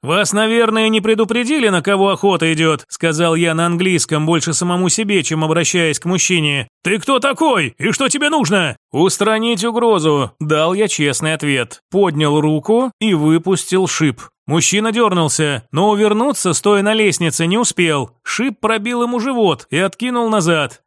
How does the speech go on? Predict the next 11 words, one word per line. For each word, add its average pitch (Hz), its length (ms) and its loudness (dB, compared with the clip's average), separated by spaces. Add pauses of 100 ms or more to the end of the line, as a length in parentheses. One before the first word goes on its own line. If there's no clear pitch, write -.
Кто-то 175 380 -2
со 180 120 0
стороны 175 400 -2
второго 175 460 0
этажа 156 340 0
закричал 190 640 -2
и 175 60 0
бросился 202 500 0
к - 80 -18
пострадавшему. 190 880 0 (100)
«Отец!» 339 1120 0